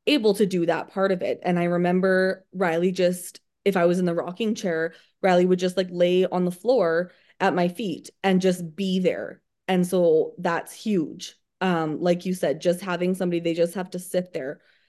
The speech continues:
um, so that you know that you're not alone. Do you mind telling listeners, um, like, what your struggles were with breastfeeding? 'Cause I know it's such a common thing. We all think it's gonna feel, like,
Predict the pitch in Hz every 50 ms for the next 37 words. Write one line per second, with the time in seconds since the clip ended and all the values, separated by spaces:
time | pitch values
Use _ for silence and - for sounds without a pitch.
0 | _ _ - 185 180 170 160 160 160 160 151 - - - 196 185 175 - 185 185
1 | 180 165 160 170 156 - 170 170 160 151 151 156 160 156 143 85 85 180 180 -
2 | _ _ _ _ _ _ _ _ _ _ _ - 208 185 208 214 220 247 247 240
3 | 226 214 208 214 226 226 214 220 233 220 220 220 214 185 180 180 185 185 185 185
4 | 185 185 185 180 - - _ - 185 180 175 170 165 160 156 147 131 139 - -
5 | _ _ _ _ _ _ _ _ _ _ _ _ - 214 196 185 180 170 185 170
6 | 175 180 175 180 - 196 170 165 170 170 180 170 165 160 156 151 175 202 226 220
7 | - - 233 233 233 - - 262 254 254 262 277 294 285 277 208 190 180 180 180
8 | 196 208 220 240 233 - 185 190 - - 214 - 196 185 - _ - - - -
9 | 180 170 180 190 196 202 196 196 202 170 156 170 208 262 330 381 - _ _ _
10 | _ _ _ - 190 196 196 185 185 196 208 208 - 226 214 208 208 196 - -
11 | 214 196 190 185 185 185 180 180 - - - - 202 185 185 185 185 185 185 180
12 | 175 165 160 151 139 135 135 - -